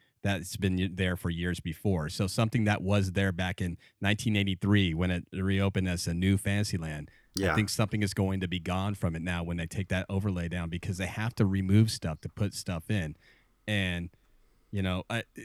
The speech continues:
Speaker 1: they take forever to get a, a brand new attraction out, but they take no time at all to get rid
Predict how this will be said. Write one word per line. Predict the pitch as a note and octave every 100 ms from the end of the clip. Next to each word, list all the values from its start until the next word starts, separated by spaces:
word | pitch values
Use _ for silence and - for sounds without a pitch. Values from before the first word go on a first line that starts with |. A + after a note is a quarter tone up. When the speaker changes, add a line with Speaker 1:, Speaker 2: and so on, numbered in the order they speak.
| C3
Speaker 1:
they | A#2 A2+
take | - C#3+ D#3
forever | - D3 C3 F3 B2 E2 F2 - _ _ -
to | G#2
get | A2 G#2+
a, | G2 G2 -
a |
brand | A2+ F#2 A2 A#2
new | A#2
attraction | G2+ C#3 C#3+ -
out, | F2 E2+ -
but | G2 -
they | G2
take | - B2+ A#2 - _ _ _
no | G#2+ A2
time | B2 B2 A2+
at | G2 F#2
all | G2 F2+
to | -
get | E2+ F#2 -
rid | G2 G2+ E2